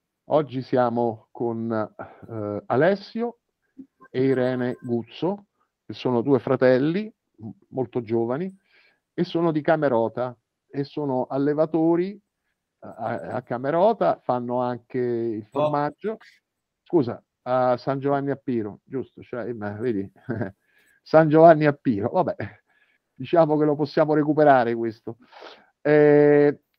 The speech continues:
Speaker 1: ecco, eh, allora, Alessio c'ha ventinove anni, Irene ce n'ha ventidue,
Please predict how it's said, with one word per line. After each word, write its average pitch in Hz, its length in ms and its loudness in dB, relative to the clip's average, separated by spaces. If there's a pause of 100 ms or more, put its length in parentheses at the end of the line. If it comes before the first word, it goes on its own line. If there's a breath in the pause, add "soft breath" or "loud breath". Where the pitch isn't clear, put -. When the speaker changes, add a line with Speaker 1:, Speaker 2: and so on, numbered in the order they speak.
(200)
Speaker 1:
ecco, 180 500 2 (200)
eh, 147 100 -8
allora, 156 680 2 (300)
Alessio 202 640 4
c'ha 160 180 0
ventinove 151 680 -2
anni, 117 440 -8 (140)
Irene 175 420 -2
ce - 120 -8
n'ha 135 140 -2
ventidue, 127 920 -8